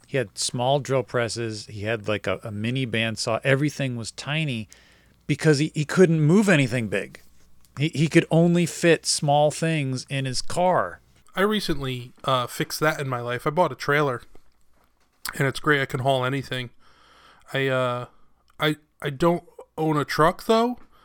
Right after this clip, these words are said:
Speaker 2: but I, I do have the trailer. <laughs>
Speaker 1: I'm willing to bet money that there's a truck coming.
Speaker 2: Uh, I, I looked. They're so expensive. They're so expensive.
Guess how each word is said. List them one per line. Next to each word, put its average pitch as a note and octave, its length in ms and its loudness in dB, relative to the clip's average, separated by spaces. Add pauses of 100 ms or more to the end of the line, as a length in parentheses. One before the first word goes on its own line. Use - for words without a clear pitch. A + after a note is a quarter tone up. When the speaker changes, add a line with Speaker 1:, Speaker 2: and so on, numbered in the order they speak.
(300)
Speaker 2:
but C#3 120 0
I, C3 420 0 (160)
I C#3 40 -10
do D3 240 -2
have C3 200 0
the B2+ 80 -6
trailer. B2 520 -6 (480)
<laughs> - 460 -20
Speaker 1:
I'm C#3+ 280 -2
willing D#3 220 -2
to C#3 40 -2
bet C3+ 240 2
money B2+ 560 0 (520)
that A2 280 2 (420)
there's A#2 220 2
a G2+ 60 -6
truck G#2 340 -2
coming. D#2 380 -8 (500)
Speaker 2:
Uh, G3 60 -4
I, G3+ 800 4
I F#3+ 160 4
looked. C#3+ 420 0
They're C#3+ 140 -6
so - 540 0
expensive. A#2+ 840 -6 (260)
They're G3+ 120 4
so A#3 500 0
expensive. F#3 840 -6